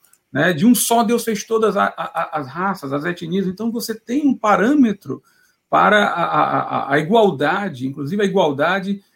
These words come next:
a igualdade racial, né? A igualdade racial. A Bíblia diz que não há judeu nem grego, né?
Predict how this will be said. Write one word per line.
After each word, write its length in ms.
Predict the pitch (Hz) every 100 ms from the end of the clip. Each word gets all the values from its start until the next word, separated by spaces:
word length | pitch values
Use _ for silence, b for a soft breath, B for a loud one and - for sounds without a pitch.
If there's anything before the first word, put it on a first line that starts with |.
| b
a 80 | 160
igualdade 420 | 160 156 143 175
racial, 760 | 170 156 202 - 208 185 175 - _ _
né? 300 | 127 180 208 _ _ _
A 120 | - 143
igualdade 560 | 175 175 139 165 175
racial. 560 | 143 139 - 107 - - _ _ -
A 100 | 127
Bíblia 240 | 139 185 175
diz 340 | 139 196 196
que 160 | - 175
não 240 | 170 160
há 80 | 151
judeu 440 | 143 123 156 208
nem 180 | 180 151
grego, 560 | 123 139 160 156 190 180 _
né? 300 | 123 131 180